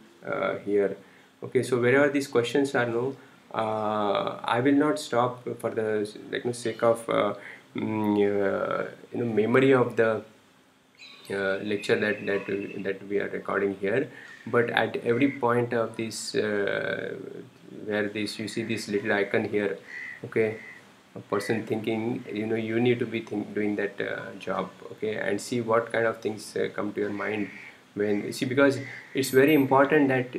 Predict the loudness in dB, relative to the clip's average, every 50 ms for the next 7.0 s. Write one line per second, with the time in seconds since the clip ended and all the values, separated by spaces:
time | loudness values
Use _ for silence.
0 | -6 -4 0 2 2 2 4 4 4 4 4 2 2 0 0 0 -2 -2 -2 0
1 | 2 2 2 2 2 2 2 4 4 4 4 2 2 0 -2 -2 -2 0 0 0
2 | 0 -4 -8 -16 -20 -20 -20 -20 -14 -6 -2 2 4 4 6 6 6 4 4 2
3 | 0 -2 -4 -2 2 2 2 2 4 4 4 4 4 0 -2 -8 -16 -18 -10 -6
4 | -4 -4 -2 -2 -4 -4 -4 -2 -2 -2 0 0 0 0 -2 -2 -2 0 0 0
5 | 0 -2 -2 -2 -2 0 2 4 4 4 4 4 4 2 0 2 0 -2 0 0
6 | 0 2 2 0 0 0 -4 -8 -10 -10 -12 -12 -12 -14 -14 -12 -8 -6 -4